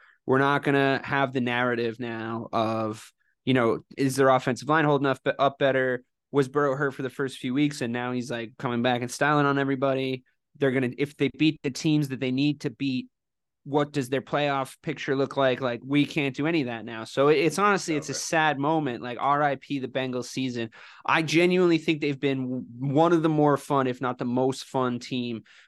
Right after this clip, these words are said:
Speaker 1: to throw a wrench in the works of the already established narrative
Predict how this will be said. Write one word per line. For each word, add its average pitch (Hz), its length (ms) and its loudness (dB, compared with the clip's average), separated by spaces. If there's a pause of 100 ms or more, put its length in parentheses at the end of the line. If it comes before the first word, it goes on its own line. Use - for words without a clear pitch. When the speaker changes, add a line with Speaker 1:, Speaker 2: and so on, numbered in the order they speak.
Speaker 1:
to 147 100 2
throw 143 400 4
a 131 100 2
wrench 143 400 2
in 131 100 2
the 120 80 2
works 110 520 -8 (260)
of 123 200 4
the 135 100 6
already 135 320 4
established 127 640 -2
narrative 117 600 -4